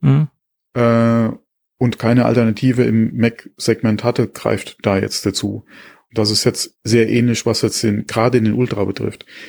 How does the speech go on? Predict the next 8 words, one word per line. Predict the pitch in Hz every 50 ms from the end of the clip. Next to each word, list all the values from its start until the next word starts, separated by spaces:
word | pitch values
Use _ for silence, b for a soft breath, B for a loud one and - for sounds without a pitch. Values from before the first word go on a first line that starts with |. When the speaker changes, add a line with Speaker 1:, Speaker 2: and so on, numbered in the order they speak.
| B B
Speaker 2:
Jeder, | - 117 117 117 127 123
der | 113 120 113
momentan | 117 113 110 120 123 120 - - 120 117 120 120 117 117 - - _ _ _ _ _ _
drauf | - - 110 - -
angewiesen | 104 117 123 120 113 120 117 107 117 113
ist, | - 135 131 - - - - _ _ _ _ _ _ _ _ _ _ _ _ _ _ _ _ _ _ _ _ _
einen | - 117 107 107
neuen, | 107 107 107 107 110 110 110 - -